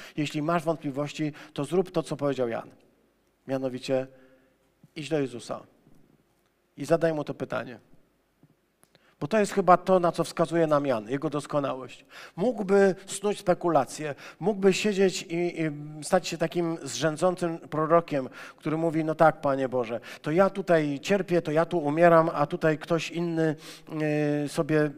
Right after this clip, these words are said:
jakoś, y, spokojnie może żyć i, i ja dalej jestem w ciemności”. Y, nie chcę tego za bardzo rozwijać, y, nie chcę się zajmować jakąś taką pseudopsychologią i tłumaczyć, co on mógł sobie myśleć, co on mógł czuć, ale chcę powiedzieć wam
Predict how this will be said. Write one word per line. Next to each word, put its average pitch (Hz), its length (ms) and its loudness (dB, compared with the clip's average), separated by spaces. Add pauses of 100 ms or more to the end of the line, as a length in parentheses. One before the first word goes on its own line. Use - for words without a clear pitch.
(560)
jakoś, 139 400 -4
y, 135 220 -2
spokojnie 151 480 0
może 135 280 -2
żyć 139 320 -4
i, 143 400 -4
i 139 300 -2
ja 151 140 4
dalej 156 280 4
jestem 147 280 -2
w - 40 -10
ciemności”. 127 500 -6 (360)
Y, 160 260 -6
nie 196 160 0
chcę - 160 -6
tego 185 220 2
za 170 100 4
bardzo 165 260 2
rozwijać, 156 540 2 (300)
y, 131 340 -4
nie 151 240 -4
chcę 151 180 -4
się 147 120 -6
zajmować 143 360 0
jakąś 131 260 -6
taką 131 240 -6
pseudopsychologią 131 920 -4
i 120 200 -10
tłumaczyć, 127 440 -8
co 131 100 -6
on 127 60 -8
mógł 127 280 -6
sobie 127 260 -6
myśleć, 127 420 -8 (200)
co 147 120 -4
on 135 60 -2
mógł 135 280 -4
czuć, 139 320 -8 (200)
ale 143 140 0
chcę 185 180 -2
powiedzieć 180 420 0
wam 170 280 2